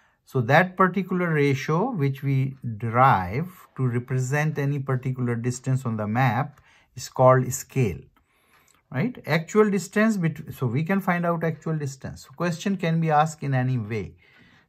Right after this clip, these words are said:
okay? So if the school and, if the school and church distance is different, right? You measure it,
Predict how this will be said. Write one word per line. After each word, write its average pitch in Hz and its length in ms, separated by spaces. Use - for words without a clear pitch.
okay? 151 400
So 160 60
if 165 200
the 170 140
school 202 420
and, 180 300
if 147 220
the 165 100
school 190 420
and 170 320
church 165 420
distance 160 520
is - 380
different, 170 560
right? 202 240
You 151 140
measure 185 340
it, 285 220